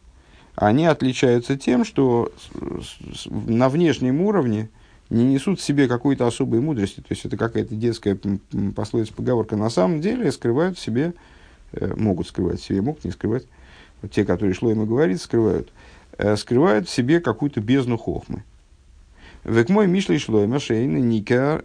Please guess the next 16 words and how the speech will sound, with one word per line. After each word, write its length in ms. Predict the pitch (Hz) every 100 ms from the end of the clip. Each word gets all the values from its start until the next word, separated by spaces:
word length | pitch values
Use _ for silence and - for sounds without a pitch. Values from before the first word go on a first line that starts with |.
| -
э, 140 | 110
вениргаш, 1040 | 107 127 120 110 104 107 131 180 - - - - - - - - -
э, 220 | 107 107
гойдель, 720 | 107 117 185 202 180 185 175 -
а 180 | 120
хохма, 540 | 113 - 175 175 165 151
де 120 | 110
хохма 380 | - 160 160 156
Шлойма». 640 | - - 143 135 107 95
И 80 | 101
как, 240 | - 170
например, 540 | 156 135 110 113 156 156
м-, 320 | 123 113 120
мишлей 680 | - 131 143 117 107 92 - -
короля 400 | 110 110 110 92
Шлойма, 540 | 92 87 107 110 90